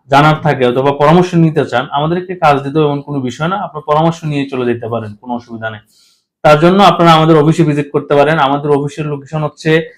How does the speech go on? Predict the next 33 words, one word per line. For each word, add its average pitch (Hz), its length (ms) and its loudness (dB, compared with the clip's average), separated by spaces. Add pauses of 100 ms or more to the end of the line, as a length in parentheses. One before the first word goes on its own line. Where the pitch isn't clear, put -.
(280)
আপনি 143 540 0 (1200)
গোটাটি 156 320 4
কর 151 220 2
আসতে - 260 0
পারেন, 151 320 0
এটা 147 180 -4
হচ্ছে 147 360 2
আপনার, 135 560 0
আহ, 120 380 -4 (1200)
জকিগঞ্জ 151 480 2
রোড, 139 220 4 (200)
হ্যাঁ, 175 300 -6 (400)
পল্লী 160 300 8
বিদ্যুৎ 170 240 4
অফিসের 175 460 0
ঠিক 175 200 -4
অপোজিটে, 120 640 -2
কদমতলী 143 720 0
পল্লী 143 240 0
বি-, 143 200 -6 (120)
পল্লী 147 200 0
বিদ্যুৎ 143 200 -4
অফিসের 165 360 -2
ঠিক - 200 -12
অপোজিটে। 117 500 -4 (480)
আমরা 147 320 2
ইউএসএ, 151 580 2
ইউকে, 143 420 0
কানাডা, 131 460 0
অস্ট্রেলিয়া, 135 600 -4
নিউজিল্যান্ড 131 600 -4
বিভিন্ন 160 340 0
দেশের 110 360 -8